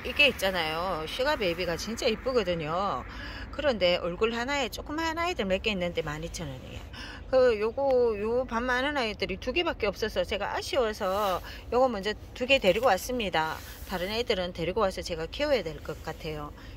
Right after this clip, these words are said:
요거는 그래서 딱 둘이 있는 아이들만 먼저 데리고 왔습니다. 예. 네, 요거 레드베리입니다. 레드베리 삼천오백 원입니다. 요 아이는. 오,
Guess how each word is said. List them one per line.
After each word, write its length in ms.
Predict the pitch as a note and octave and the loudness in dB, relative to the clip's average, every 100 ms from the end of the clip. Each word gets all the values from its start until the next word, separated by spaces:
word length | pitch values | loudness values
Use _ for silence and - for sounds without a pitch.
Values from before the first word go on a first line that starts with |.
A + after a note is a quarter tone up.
| - | -8
요거는 420 | G3 A#3 G3 F3+ E3+ | -4 -2 -2 -2 -4
그래서 300 | G#3 F#3 - | -6 -6 -6
딱 260 | F3 - | -8 -8
둘이 240 | - A3 A3+ | -6 -4 -2
있는 240 | E3+ E3+ | -2 -2
아이들만 480 | G3 E3 D3+ C#3+ C#3 | -2 -4 -6 -8 -8
먼저 240 | C#3 D3 | -10 -10
데리고 400 | D3+ D3+ E3 C#3+ - - - - | -8 -6 -6 -8 -10 -14 -12 -10
왔습니다. 1000 | D#3 E3 D#3+ D#3 D#3+ D#3 E3+ G3 C4 C4+ | -10 -10 -10 -6 -6 -4 -4 -2 0 -2
예. 320 | E3+ D3 C#3+ C#3+ - - - - - - - - - - - - - - - - - - - | -4 -8 -8 -10 -12 -14 -14 -14 -14 -14 -14 -14 -14 -14 -14 -14 -14 -14 -14 -14 -14 -14 2
네, 340 | A#3 A#3 G#3+ | 6 6 4
요거 360 | G3+ A3+ A#3+ A#3 | 4 6 6 6
레드베리입니다. 1120 | F#3+ G#3 C4 G#3+ F3+ F3 E3+ E3 D#3+ D3 - | 2 2 2 2 0 0 -2 2 2 0 2
레드베리 520 | F3+ G3 A3 G3 F3 | 2 4 2 2 0
삼천오백 800 | E3+ A3+ A3+ B3+ B3 G3+ A3+ A#3+ | -2 -6 -4 -2 0 2 4 4
원입니다. 520 | F3+ D#3 D3+ D3+ D3+ | 4 -4 -4 0 0
요 140 | D#3+ E3 | 0 0
아이는. 480 | F3+ E3+ D#3+ D3 C#3+ - - - - - - | 0 -2 -4 -4 -6 -10 -12 -12 -12 -12 -4
오, 760 | G#3+ A#3+ B3 B3 B3 A3+ F#3 | 0 2 4 4 2 0 -2